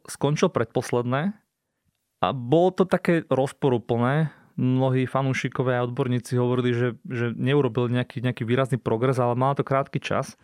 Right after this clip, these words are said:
A potom už hneď v máji na šampionáte v Kodani bolo vidieť, že ten systém a filozofiu, ktorú vštepuje do hráčov, je iná. Úplne sa to potvrdilo na šampionáte na Slovensku v Košiciach, kde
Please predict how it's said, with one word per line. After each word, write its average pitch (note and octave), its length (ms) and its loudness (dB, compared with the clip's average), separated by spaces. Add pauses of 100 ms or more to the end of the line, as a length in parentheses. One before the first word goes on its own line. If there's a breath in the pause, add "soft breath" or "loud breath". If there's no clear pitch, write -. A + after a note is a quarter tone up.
(220 soft breath)
A - 80 -6
potom E3 240 2
už D3 160 4
hneď D3 80 2
v B2+ 80 0
máji C3 240 2
na C#3 80 2
šampionáte C#3 560 0
v - 80 -16
Kodani C3 400 2
bolo C3 320 2
vidieť, A#2+ 640 -2
že A#2+ 480 0 (160)
ten B2 160 0
systém C#3+ 560 -2
a A2+ 80 -6
filozofiu, C3+ 880 0
ktorú B2 480 0
vštepuje C#3 480 0
do C3 80 2
hráčov, B2 560 2
je A#2+ 160 2
iná. G#2 320 -2 (720 soft breath)
Úplne E3+ 320 4
sa E3+ 80 2
to D#3 160 0
potvrdilo C#3+ 720 0
na B2+ 320 0
šampionáte B2+ 1120 0
na G#2+ 240 -2
Slovensku C3+ 480 -2
v - 80 -4
Košiciach, C3+ 720 -2
kde A#2+ 480 0